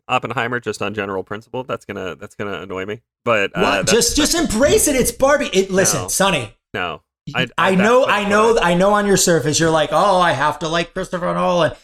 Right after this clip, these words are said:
Speaker 2: I know deep down you're a Barbie guy. I know. It's okay. We
Speaker 1: The
Speaker 2: don't
Speaker 1: thing
Speaker 2: have to,
Speaker 1: about
Speaker 2: we don't have to ruin this friendship because you
Speaker 1: Thing a-
Speaker 2: wanna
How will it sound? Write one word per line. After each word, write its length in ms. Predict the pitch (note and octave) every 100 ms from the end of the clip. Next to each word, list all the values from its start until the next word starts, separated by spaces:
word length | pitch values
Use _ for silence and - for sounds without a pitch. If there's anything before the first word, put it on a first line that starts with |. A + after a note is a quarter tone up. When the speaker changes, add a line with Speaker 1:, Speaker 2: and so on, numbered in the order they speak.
| _ -
Speaker 2:
I 120 | F#3
know 180 | F#3+ G3
deep 240 | F#3+ F3
down 240 | F3 D3+ C3+
you're 100 | C3
a 60 |
Barbie 340 | A2+ A#2+ A#2+ -
guy. 300 | D#3 D#3 - -
I 140 | D#3+
know. 320 | D#3 C#3+ A#2+
It's 160 | C3 G3
okay. 640 | F#3+ E3 E3 A#2 C#3+ D#3 _ _ -
We 60 |
Speaker 1:
The 40 | A#3+
Speaker 2:
don't 80 | B3+
Speaker 1:
thing 60 |
Speaker 2:
have 120 | C#4+ B3
to, 100 | A3+
Speaker 1:
about 120 | F3+
Speaker 2:
we 100 | A3+
don't 140 | B3
have 100 | B3
to 100 | A#3
ruin 300 | F3+ G#3 G#3
this 160 | G3 -
friendship 480 | G3+ F#3+ - D3 -
because 360 | C#3 D#3+ C#3
you 40 | D3+
Speaker 1:
Thing 140 | D3
a- 40 |
Speaker 2:
wanna 260 | D3+ D#3+